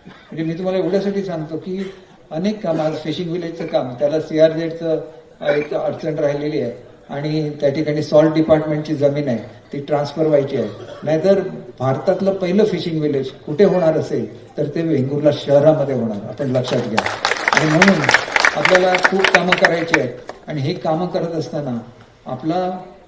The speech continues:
आपण गोरगरिबांना कधी विसरायचं नसतं. इथं गवळीवाडा आहे,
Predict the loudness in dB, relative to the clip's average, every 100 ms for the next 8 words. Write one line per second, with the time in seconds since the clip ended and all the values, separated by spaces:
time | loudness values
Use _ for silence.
0 | -20 _ -12 -8 -8 -2 -2 0 0 2
1 | 0 0 -2 -4 -4 -6 -6 -6 -4 -6
2 | -8 -12 -16 -18 -20 -20 -20 -20 -20 -10
3 | -6 -4 0 4 6 4 4 4 2